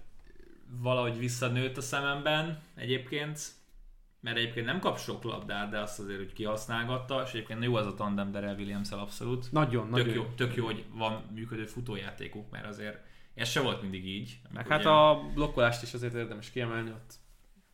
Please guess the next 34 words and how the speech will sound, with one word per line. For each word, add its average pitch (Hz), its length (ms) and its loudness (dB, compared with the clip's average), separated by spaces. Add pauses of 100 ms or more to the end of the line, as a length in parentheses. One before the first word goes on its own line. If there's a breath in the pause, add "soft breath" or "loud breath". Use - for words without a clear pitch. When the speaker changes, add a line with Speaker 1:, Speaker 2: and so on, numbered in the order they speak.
(160)
Speaker 1:
Gondolt-, 151 200 8 (120)
Speaker 2:
Humphrey-val. 135 300 8
Speaker 1:
gondoltad 220 400 10
volna, 233 200 4
hogy 226 100 2
ez 214 80 0
a 208 80 -6
támadófal 190 600 2
ez 165 260 -2
ennyire 156 720 0
stabil 147 400 -2
lesz? - 400 -6 (100)
De 123 60 -8
szerintem 151 300 0
se, - 120 2
ők 151 180 10
se. - 420 2
Speaker 2:
Tehát, 131 140 -2
hogy 143 80 2
így 147 220 6 (560)
öt 180 340 2
teljesen 117 480 2
új 107 80 -6
játékos. 107 480 -8 (220)
Speaker 1:
Hm. 127 60 -8 (320)
Speaker 2:
Tehát, 120 160 -2
hogy 123 80 -2
így, 123 120 -2 (160)
e-, 139 80 -8 (420)
Speaker 1:
És 120 160 -6
Speaker 2:
egy 156 80 10
Speaker 1:
három 127 200 10
relatíve 120 460 6
újonc. 101 320 0